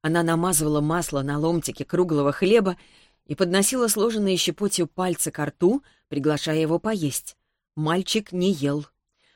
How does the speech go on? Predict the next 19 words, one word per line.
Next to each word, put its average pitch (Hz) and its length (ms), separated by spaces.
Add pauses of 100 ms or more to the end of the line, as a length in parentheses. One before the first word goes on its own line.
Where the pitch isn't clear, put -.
(140)
Он 214 240
бредил 156 400
две 170 180
ночи 185 280
подряд — 180 540 (200)
и 143 80
в - 40
своих 131 280
снах 151 340
видел 147 300
белую 143 340
лошадь, 185 540
искривлённые 151 680
ветром 151 320
деревья 139 500 (360)
и 143 100
приютившую 151 680
его 156 180
женщину, 156 540